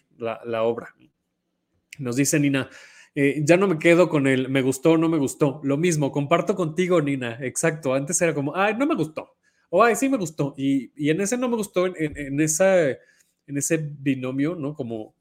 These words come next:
como en es-, en ese juicio binario, nos perdemos de un montón de matices y de muchísima reflexión, ¿no? Nos dice Nina, "He aprendido a ver y a valorar muchos aspectos más de cualquier obra. Eso ha enriquecido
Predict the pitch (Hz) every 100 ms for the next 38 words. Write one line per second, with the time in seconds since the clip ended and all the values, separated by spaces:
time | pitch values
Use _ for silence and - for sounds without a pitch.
0 | _ - 117 110 110 107 - 117 123 123
1 | - 123 120 127 - 160 156 143 117 110
2 | 117 - - - - 139 165 147 123 127
3 | 143 156 190 254 - _ _ - 147 147
4 | - 156 180 208 190 190 196 156 170 175
5 | 139 147 143 160 156 127 117 113 110 110
6 | 117 120 135 156 139 110 104 - 139 120
7 | 113 156 175 127 123 135 143 131 120 110
8 | _ _ - 151 156 175 170 165 147 156
9 | 160 139 120 131 139 139 147 127 - 135
10 | 147 131 131 127 135 120 - 120 123 131
11 | 175 - _ _ - 127 139 127 117 113
12 | 123 123 120